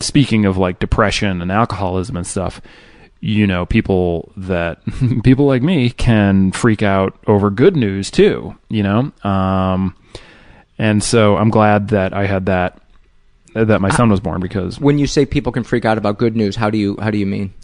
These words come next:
Speaker 1: Like, you can be, like, go nuts, you know, you can get high, you can go on a spending spree, you can
Speaker 2: 'Cause you want more of that good
Speaker 1: Yeah, you
Speaker 2: feeling.
Speaker 1: can screw it up,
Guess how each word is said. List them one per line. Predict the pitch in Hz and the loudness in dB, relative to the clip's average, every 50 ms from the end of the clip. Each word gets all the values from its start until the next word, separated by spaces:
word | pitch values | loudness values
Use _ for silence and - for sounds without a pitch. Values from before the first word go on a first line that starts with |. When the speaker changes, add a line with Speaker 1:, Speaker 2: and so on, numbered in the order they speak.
| - - - - - - - - - | -14 -14 -14 -18 -20 -20 -20 -2 2
Speaker 1:
Like, | 254 226 185 | 2 4 6
you | 214 185 | 6 6
can | 190 170 | 6 6
be, | 156 160 151 143 139 131 123 123 - | 6 6 6 6 6 6 4 2 2
like, | - 127 117 104 101 101 104 | 4 4 4 4 2 0 0
go | 107 98 95 92 | -2 0 0 0
nuts, | 95 104 107 107 107 - - - | 0 2 2 2 0 0 0 -2
you | 107 | -2
know, | 98 92 | 0 0
you | 92 92 95 95 | -2 -2 -4 -2
can | - 110 101 95 92 90 90 90 90 92 95 - | -2 -2 0 0 0 -2 -2 -4 -4 -6 -8 -2
get | - 101 90 87 | -2 -2 0 0
high, | - 113 113 104 98 98 98 98 101 | 0 0 0 0 0 -2 -4 -4 -4
you | 107 107 107 101 | -4 -4 -6 -6
can | 95 101 | -6 -4
go | 95 95 85 | -4 -4 -6
on | 90 90 | -6 -8
a | |
spending | - - - - - - - - 123 107 104 104 104 104 101 | -10 -10 -12 -12 -12 -14 -6 -2 -2 0 0 0 -2 -2 -4
spree, | - - - 113 104 95 110 113 110 107 107 110 107 110 - | -6 -4 -2 0 2 4 4 4 4 4 4 2 2 0 0
you | 113 104 101 95 | 0 0 0 0
can | - - 117 101 92 95 95 90 | 0 0 0 2 2 0 -2 0
Speaker 2:
'Cause | - - 135 107 | 0 0 2 2
you | 127 | 4
want | 110 113 113 113 | 2 2 2 2
more | 117 113 110 | 2 2 2
of | 101 | 2
that | 98 95 | 2 4
good | 139 143 | 6 6
Speaker 1:
Yeah, | 127 104 95 | 6 6 6
you | 90 110 120 | 4 6 6
Speaker 2:
feeling. | - - | 6 4
Speaker 1:
can | 98 107 101 | 4 2 0
screw | - - - - - 131 127 127 120 110 | 0 -2 -4 -2 2 4 4 6 6 4
it | 95 | 4
up, | 98 107 113 147 - - | 2 2 2 2 2 0